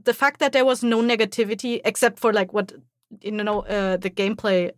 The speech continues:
throughout you, like, you could use your, uh, you lose your scarf, uh, your ability to fly, and then you would just wander around <laughs> waiting for someone else to help you fly again.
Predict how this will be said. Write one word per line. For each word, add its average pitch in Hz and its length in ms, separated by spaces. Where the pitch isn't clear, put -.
throughout 185 400
you, 185 80
like, 170 280
you 190 120
could 196 160
use 208 200
your, 180 320
uh, 208 140
you 226 160
lose 247 380
your 196 280
scarf, 214 560
uh, 185 320
your 196 140
ability 208 420
to 190 120
fly, 202 320
and 202 160
then 180 80
you 185 80
would 185 160
just 180 220
wander 190 360
around 202 420
<laughs> - 40
waiting 226 260
for 220 160
someone 208 320
else 226 180
to 220 100
help 320 260
you 339 120
fly 349 360
again. 226 440